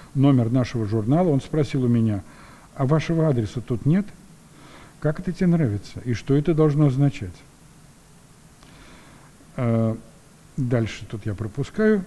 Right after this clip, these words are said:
и пишет в конце: «Так, до свидания, моя кошечка», как выражается Давид Бурлюк.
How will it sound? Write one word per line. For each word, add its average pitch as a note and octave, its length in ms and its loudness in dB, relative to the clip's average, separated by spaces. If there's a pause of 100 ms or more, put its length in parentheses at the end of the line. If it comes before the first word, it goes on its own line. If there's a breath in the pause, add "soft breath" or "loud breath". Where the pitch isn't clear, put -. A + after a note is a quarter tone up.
и C#3 80 -2
пишет A#2+ 280 -6
в - 40 -20
конце: A2 360 -4 (400 loud breath)
«Так, F#3+ 260 2
до D#3+ 80 4
свидания, D#3 560 4
моя A#2+ 240 4
кошечка», E3+ 540 -2
как B2 240 -4
выражается B2 580 0
Давид A#2 280 0
Бурлюк. G#2 400 -8